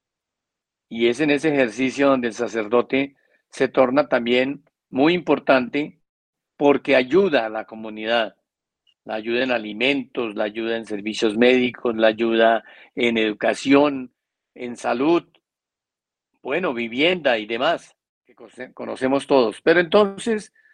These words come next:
Maximiliano y la vida de Maximiliano nos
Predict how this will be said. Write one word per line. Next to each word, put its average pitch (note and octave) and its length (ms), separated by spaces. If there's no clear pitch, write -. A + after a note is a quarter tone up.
Maximiliano D3 720
y F#3 60
la B2+ 320
vida E3+ 400
de D#3 60
Maximiliano C#3+ 920
nos C3+ 220